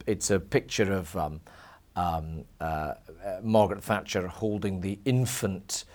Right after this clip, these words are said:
uh, William Hague, and Ken Clarke, the guy I used to work with, cowering in the corner. It kind of, uh, it means a lot to me. But Scarfe, I think, is still, uh,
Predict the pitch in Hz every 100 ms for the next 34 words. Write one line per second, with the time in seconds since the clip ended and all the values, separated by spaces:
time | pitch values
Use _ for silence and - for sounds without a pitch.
0 | - - - 120 101 117 101 101 87 107
1 | 101 98 101 92 95 - 117 107 101 110
2 | 101 98 110 92 110 98 104 101 95 113
3 | 98 104 104 98 - - - - 113 131
4 | 123 101 98 95 92 - - - 117 101
5 | 98 95 113 101 92 98 - 123 98 87
6 | - 104 - 127 131 135 117 117 110 -
7 | 110 113 101 107 - - - 117 107 107
8 | 101 95 - 113 95 82 - - - -
9 | - - - 95 92 90